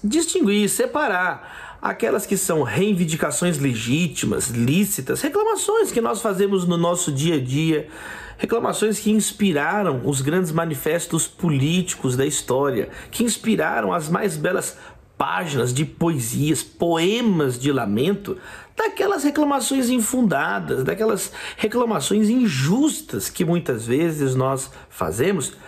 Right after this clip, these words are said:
por acharmos que ou tudo depende de nós, ou tudo é nosso direito, ou tudo é nossa conquista, quando as coisas não são por aí. Isso é importante porque nos mostra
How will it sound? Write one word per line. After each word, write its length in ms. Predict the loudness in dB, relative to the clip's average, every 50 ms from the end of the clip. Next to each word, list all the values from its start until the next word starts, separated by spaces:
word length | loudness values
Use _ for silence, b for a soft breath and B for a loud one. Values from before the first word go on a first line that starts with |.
| B B B B B
por 160 | _ 0 2 2
acharmos 800 | 0 -2 -2 -2 -2 -2 0 0 0 0 0 0 0 0 -2
que 340 | -6 -6 -2 0 0 0 -2 -8 -16 -2
ou 160 | 0 0 0
tudo 380 | 0 0 -2 -2 0 2 2 2
depende 480 | 2 0 -2 0 -2 -2 0 0 -2 0
de 100 | 0 2
nós, 540 | 2 2 2 2 0 2 2 0 2 2
ou 160 | 0 0 -2 0
tudo 260 | 0 2 2 2 2
é 40 | 0
nosso 340 | 2 0 0 0 -2 -2 -2
direito, 600 | 0 0 2 2 4 4 4 4 2 2 0 -2
ou 80 | -2
tudo 200 | 0 0 0 0
é 60 | 0 0
nossa 300 | 0 -2 -2 -2 -4 -6
conquista, 720 | -4 -6 -6 -6 -6 -4 -2 -2 -2 0 -2 -2 -4 B B B B B B B
quando 200 | 0 0 2 2
as 100 | 0 -2
coisas 320 | -2 -2 -2 0 0 0
não 140 | 2 2 2
são 460 | 2 2 0 0 0 2 0 -2 -2 B B B B B B -4
por 180 | 0 0 2 2
aí. 280 | 0 -2 -2 -4 -6 -12 -12 -4
Isso 240 | -2 0 0 0 -2
é 40 | -2
importante 760 | -4 0 0 0 -2 -2 -2 -2 0 0 0 -2 -4 -8 B B B B B B B B B
porque 280 | -4 -4 -2 -2 -2 0
nos 240 | 2 2 2 2 2
mostra 640 | 2 2 2 2 0 0 -2 -4 -4 -4 -6 -6